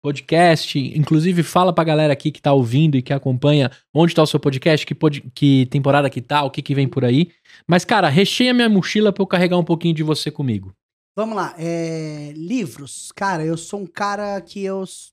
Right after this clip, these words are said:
Speaker 2: adoro livros. Eu adoro livros que falem de problema, né? Assim, de,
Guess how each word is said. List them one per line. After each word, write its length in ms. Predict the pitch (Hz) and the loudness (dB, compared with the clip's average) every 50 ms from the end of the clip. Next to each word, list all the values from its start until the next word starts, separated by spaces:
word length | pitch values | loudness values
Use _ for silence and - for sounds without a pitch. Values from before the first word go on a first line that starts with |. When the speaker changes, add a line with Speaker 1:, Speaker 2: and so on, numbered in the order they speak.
| _ 196 214 | _ -12 -8
Speaker 2:
adoro 420 | 180 160 156 151 170 180 180 151 | -6 -6 -4 -4 -4 -4 -4 -6
livros. 520 | 139 139 165 214 208 247 269 - - - _ _ _ _ _ _ _ _ | -6 -8 -8 -8 -8 -10 -14 -16 -18 -20 _ _ _ _ _ _ _ _
Eu 180 | 156 156 170 175 | -6 -6 -6 -6
adoro 340 | 170 160 156 180 180 180 175 | -6 -6 -6 -6 -4 -4 -6
livros 400 | 160 165 185 185 175 190 180 - | -6 -6 -8 -8 -10 -12 -14 -14
que 100 | - 165 | -16 -18
falem 580 | - - - 185 185 190 196 196 202 196 190 - _ _ _ _ _ _ - | -10 -6 -4 -4 -4 -4 -8 -8 -10 -10 -12 -14 _ _ _ _ _ _ -12
de 180 | 143 139 175 | -8 -6 -6
problema, 800 | 175 - _ - - 190 180 139 131 147 160 160 156 139 127 123 | -6 -6 _ -6 -4 -4 -4 -4 -6 -6 -6 -6 -6 -6 -8 -10
né? 160 | 123 127 139 143 | -10 -10 -10 -12
Assim, 260 | 123 - - - 131 | -12 -14 -16 -18 -18
de, 160 | 123 - _ | -20 -20 _